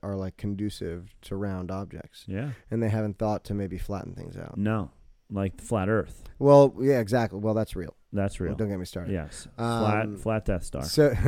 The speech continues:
Speaker 1: <laughs> flat Death Star.
Speaker 2: <laughs>
Speaker 1: Uh, yeah.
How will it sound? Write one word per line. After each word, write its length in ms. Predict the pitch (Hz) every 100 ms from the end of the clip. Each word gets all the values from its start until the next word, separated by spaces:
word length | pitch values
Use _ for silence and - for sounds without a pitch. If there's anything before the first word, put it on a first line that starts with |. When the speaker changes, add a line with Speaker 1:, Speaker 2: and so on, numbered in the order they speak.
| 127
Speaker 1:
<laughs> 60 | -
flat 280 | - 139 131
Death 200 | 139 123
Star. 300 | - 120 104 -
Speaker 2:
<laughs> 180 | 175 -
Speaker 1:
Uh, 760 | 120 117 117 113 113 110 110 104
yeah. 340 | 101 113 107